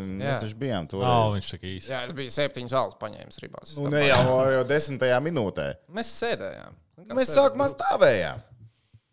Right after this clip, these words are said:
Speaker 1: To tu vairs neatceries.
Speaker 2: To es neatceros.
Speaker 3: <laughs> Pamācīja man metienus.
Speaker 2: To es redzēju.
Speaker 1: Viņš tev mācīja metienus,
Speaker 2: Es redzēju.
Speaker 1: pareizi.
Speaker 3: Nu,
Speaker 2: Jā,
Speaker 3: bet
Speaker 2: jā, jā.
Speaker 3: tehnika eksperts.
Speaker 1: Es, es, es redzēju, jā.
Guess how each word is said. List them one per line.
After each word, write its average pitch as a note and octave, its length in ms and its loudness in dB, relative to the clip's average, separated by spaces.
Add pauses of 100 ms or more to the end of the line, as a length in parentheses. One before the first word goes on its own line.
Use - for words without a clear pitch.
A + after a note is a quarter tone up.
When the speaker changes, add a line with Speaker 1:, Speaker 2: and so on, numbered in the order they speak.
(500)
Speaker 1:
To C2+ 120 -14
tu - 80 -16
vairs - 140 -18
neatceries. - 420 -12
Speaker 2:
To G#2 140 -14
es B2 100 -18
neatceros. - 1160 -10
Speaker 3:
<laughs> - 60 0
Pamācīja A#2+ 440 2
man A#2 80 -2
metienus. - 540 -8 (600)
Speaker 2:
To A#2+ 100 -8
es A#2+ 100 -10
redzēju. C3+ 400 -12
Speaker 1:
Viņš A2 260 -6
tev A#2+ 200 2
mācīja E2 320 -8
metienus, B2+ 320 -8
Speaker 2:
Es C3+ 100 -6
redzēju. - 140 -2
Speaker 1:
pareizi. G2+ 240 0
Speaker 3:
Nu, A2+ 100 6
Speaker 2:
Jā, A#2 220 6
Speaker 3:
bet A2 320 0
Speaker 2:
jā, - 100 -14
jā. - 160 -12
Speaker 3:
tehnika G2+ 480 -4
eksperts. - 380 -8
Speaker 1:
Es, G#2+ 140 -6
es, F#2 180 -12
es - 160 -10
redzēju, D#2+ 340 -6
jā. C#2 160 -8